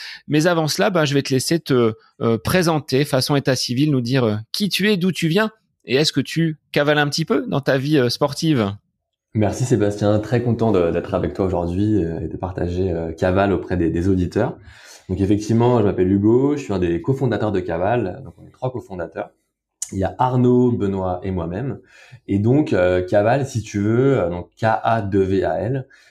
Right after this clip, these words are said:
Speaker 2: c'est un site, euh, qu'on a lancé il y a quelques mois, euh, l'été dernier, en deux mille vingt et un, pour être précis. C'est un site qui a pour objectif d'aider, euh, les coureurs et les coureuses, et quel que soit leur niveau,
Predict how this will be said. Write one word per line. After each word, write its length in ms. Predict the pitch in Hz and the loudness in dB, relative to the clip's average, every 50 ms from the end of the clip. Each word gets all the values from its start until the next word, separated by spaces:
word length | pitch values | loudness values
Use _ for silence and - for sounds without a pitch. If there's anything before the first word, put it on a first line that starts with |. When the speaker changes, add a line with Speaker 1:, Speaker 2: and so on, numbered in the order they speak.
| _ _ | _ _
Speaker 2:
c'est 420 | - - - - 131 147 165 165 160 | -20 -6 -2 0 2 2 2 2 2
un 140 | - 110 104 | 0 0 0
site, 480 | 104 - - 104 123 - - - - - | 0 -2 -2 -2 -2 -2 -6 -14 -12 -8
euh, 280 | 98 92 87 85 85 85 | -4 -4 -2 -2 -2 -4
qu'on 160 | 85 - 98 104 | -4 -2 0 0
a 80 | 113 | 2
lancé 320 | 127 120 110 - - - 101 | 2 0 -2 -2 -2 0 0
il 40 | |
y 40 | 113 | 0
a 40 | - | 0
quelques 280 | - - 110 107 - 117 | 0 -2 -2 0 0 2
mois, 560 | 98 92 90 87 90 104 123 127 107 90 87 | 2 2 2 2 2 0 0 -2 -2 -4 -4
euh, 60 | 85 | -2
l'été 200 | 87 92 - 135 | -2 2 2 2
dernier, 340 | 120 107 87 87 90 90 101 | 2 2 0 0 2 2 2
en 180 | 98 92 85 | 0 0 -4
deux 100 | 85 95 | -4 -2
mille 140 | 95 104 107 | 0 0 0
vingt 140 | 95 95 87 - | 0 -2 -6 -6
et 40 | 92 | -8
un, 180 | 90 101 113 - | -8 -8 -10 -12
pour 100 | _ - | _ -16
être 80 | 87 - | -16 -16
précis. 440 | _ - 95 87 - - 120 120 - _ _ _ _ _ _ _ _ _ | _ -14 -14 -14 -10 -10 -10 -10 -12 _ _ _ _ _ _ _ _ _
C'est 140 | - - | -2 0
un 80 | 113 113 | 0 0
site 180 | - 165 170 160 | 2 0 0 2
qui 60 | - | 0
a 60 | 110 | 0
pour 200 | - - 101 98 | 0 0 2 2
objectif 540 | 104 104 107 110 104 - - 123 143 143 123 | 2 4 4 2 0 0 0 0 0 2 2
d'aider, 480 | 104 110 120 120 117 107 107 - - - - | 2 4 4 4 4 4 4 2 0 -2 -2
euh, 140 | 95 92 90 | 0 2 2
les 160 | 92 104 107 | 4 2 2
coureurs 480 | 107 - 117 104 110 110 110 - - _ - | 2 2 2 2 2 2 0 -4 -8 _ -2
et 60 | - | 0
les 100 | 107 107 | 0 2
coureuses, 380 | 107 - 104 92 98 113 120 - - | 2 2 2 2 2 2 0 -4 -10
et 100 | - 90 | -16 -12
quel 200 | - - 160 156 | -6 -4 -4 -2
que 100 | - 143 | 0 -2
soit 180 | 131 - 131 117 | -2 0 0 -2
leur 140 | 104 98 98 | 0 0 -2
niveau, 380 | 95 98 95 98 107 - - | -2 -2 -2 -2 -4 -4 -6